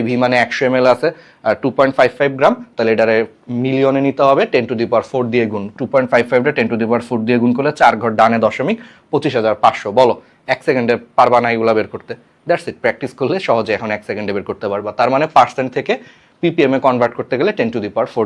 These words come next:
দিয়ে গুণ করতে হয়। এখন যদি পরীক্ষায় উল্টা আসে, উল্টাটা পারবা না। যদি বলে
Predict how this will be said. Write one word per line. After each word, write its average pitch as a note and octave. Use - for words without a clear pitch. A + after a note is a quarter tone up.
দিয়ে A#2+
গুণ C3+
করতে -
হয়। F#2+
এখন F3
যদি F3+
পরীক্ষায় D3
উল্টা E3
আসে, -
উল্টাটা D3
পারবা B2
না। B2+
যদি C#3
বলে A#2